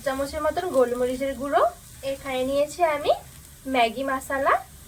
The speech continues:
সামান্য একটু দেব,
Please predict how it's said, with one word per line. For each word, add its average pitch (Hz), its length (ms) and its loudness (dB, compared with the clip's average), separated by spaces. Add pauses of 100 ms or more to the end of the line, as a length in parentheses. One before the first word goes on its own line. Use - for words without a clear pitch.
(2250)
সামান্য 262 300 -2 (100)
একটু 285 120 -12 (100)
দেব, 269 120 0